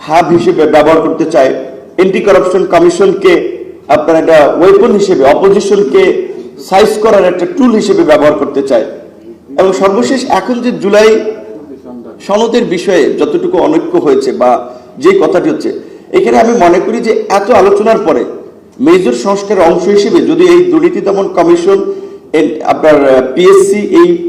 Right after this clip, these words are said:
প্রতিষ্ঠানগুলোকে আমরা ইন্ডিপেন্ডেন্ট না করতে পারি, আমরা যদি একটা, আহ, আপনার অ্যাটর্নি সিস্টেমকে স্থায়ীভাবে চালু করতে না পারি, আমরা যদি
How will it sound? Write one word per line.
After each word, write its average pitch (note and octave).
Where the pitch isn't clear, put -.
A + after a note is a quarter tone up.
প্রতিষ্ঠানগুলোকে A3
আমরা E3+
ইন্ডিপেন্ডেন্ট E3
না C#3+
করতে E3
পারি, F3
আমরা C#3+
যদি E3
একটা, D#3+
আহ, -
আপনার C#3
অ্যাটর্নি G#3+
সিস্টেমকে A3
স্থায়ীভাবে G#3
চালু F3
করতে F3
না D3+
পারি, E3
আমরা E3
যদি G#3